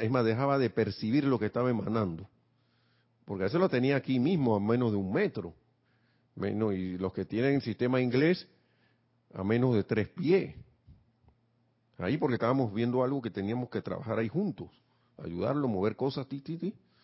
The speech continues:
Eran cosas manuales en ese momento. Trabajos manuales y había que estar ahí juntos. Y a veces yo, yo soy la ley del perdón, llama a Violeta.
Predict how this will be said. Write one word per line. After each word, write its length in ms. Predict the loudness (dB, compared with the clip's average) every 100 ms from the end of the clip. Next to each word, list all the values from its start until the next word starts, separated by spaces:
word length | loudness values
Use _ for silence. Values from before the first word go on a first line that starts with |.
| _ _ _ _
Eran 240 | -8 -4 -4
cosas 280 | -4 -2 -2
manuales 880 | -2 -4 -2 0 2 4 2 -2 -12 _ _ _ _ _ _ _ _
en 120 | -8 -6
ese 160 | -2
momento. 600 | -2 0 2 2 2 -4 -12 -16 _ _ _ _ _ _ -8
Trabajos 340 | -2 0 2
manuales 420 | 0 2 2 2
y 40 | 2
había 160 | 2
que 60 | 0
estar 200 | -2 0
ahí 120 | 0
juntos. 320 | 0 -2 -2
Y 60 | 0
a 40 |
veces 220 | 0 -2 -4
yo, 180 | -4 -6 -6
yo 220 | -6 -4 -6
soy 220 | -6 -4
la 120 | -2
ley 120 | 0
del 160 | 0 -2
perdón, 500 | -4 -4 -6 -6 -6
llama 260 | -8 -6 -6
a 20 |
Violeta. 600 | -4 -2 -2 -2 -4 -4